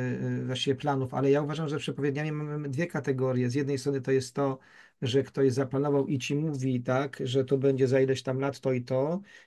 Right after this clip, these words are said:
i ty to przekazujesz ludowi, natomiast są ludzie tacy niezależni, którzy szczytują z pola informacyjnego, nie są do tego upoważnieni, wiesz, o co mi chodzi?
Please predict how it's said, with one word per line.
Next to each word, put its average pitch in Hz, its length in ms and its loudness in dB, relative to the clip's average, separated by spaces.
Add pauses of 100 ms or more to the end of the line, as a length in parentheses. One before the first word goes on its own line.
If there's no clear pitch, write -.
i 135 80 0
ty 139 120 4
to 135 100 4
przekazujesz 131 540 2
ludowi, 131 480 2
natomiast 139 480 -2
są 143 160 -2
ludzie 143 240 0
tacy 151 240 -6
niezależni, 143 440 -2
którzy 139 160 0
szczytują 143 600 0
z - 100 -12
pola 180 300 -2
informacyjnego, 139 800 0
nie 190 120 2
są 180 120 0
do 156 60 4
tego 156 200 0
upoważnieni, 139 640 0
wiesz, 151 100 2
o 165 40 0
co 139 120 -4
mi 127 100 0
chodzi? 123 420 -2